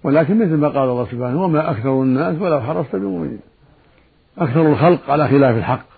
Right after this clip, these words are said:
والصواب مع القليل لا مع الأكثر.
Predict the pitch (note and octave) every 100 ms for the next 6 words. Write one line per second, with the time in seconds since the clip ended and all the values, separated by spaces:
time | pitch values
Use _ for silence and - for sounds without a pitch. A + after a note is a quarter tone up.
0 | _ _ _ _ _ _ _ _ _ _
1 | _ _ _ _ C#3+ C#3 - C3+ C#3+ F#3
2 | E3+ - _ _ _ _ _ _ _ _
3 | _ _ _ _ _ C#3+ C#3+ D3 C#3+ D3+
4 | B2+ C3+ D3 C#3 C3+ - -